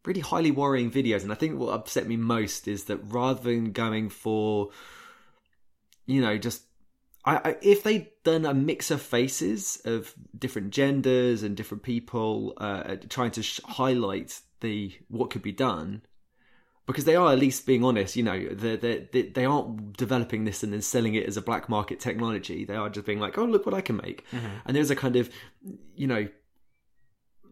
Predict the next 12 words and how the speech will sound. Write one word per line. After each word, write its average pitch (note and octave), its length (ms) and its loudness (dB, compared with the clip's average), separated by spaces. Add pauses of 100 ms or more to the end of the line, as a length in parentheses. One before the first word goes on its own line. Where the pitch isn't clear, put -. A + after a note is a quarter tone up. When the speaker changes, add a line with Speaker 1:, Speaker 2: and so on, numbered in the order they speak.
(160)
Speaker 1:
technological C3 560 -2
enthusiasm A#2 720 -2
from - 180 -8
this F#2 120 -8
person. G2+ 560 -8 (160)
However, C3 640 -2 (720)
they B2 120 4
have A2+ 140 2
chosen C#3 480 2
to C3 160 -4
use A2 600 -2 (140)
young A2 680 -2